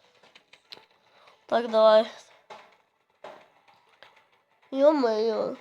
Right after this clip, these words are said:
це жорстко. Захист. Йо-моє, давайте швидше, швидше. А, все. Не з'їсть.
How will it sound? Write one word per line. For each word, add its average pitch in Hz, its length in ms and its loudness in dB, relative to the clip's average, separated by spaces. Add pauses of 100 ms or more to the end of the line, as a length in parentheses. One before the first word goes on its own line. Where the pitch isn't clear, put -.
(120)
це 262 120 -8
жорстко. 254 580 -10 (1400)
Захист. 247 1120 -6 (1700)
Йо-моє, 262 380 0
давайте 254 400 -4
швидше, 285 420 -10
швидше. 320 460 -12 (840)
А, - 120 -10
все. - 300 -12 (1300)
Не 240 200 -14
з'їсть. - 720 -20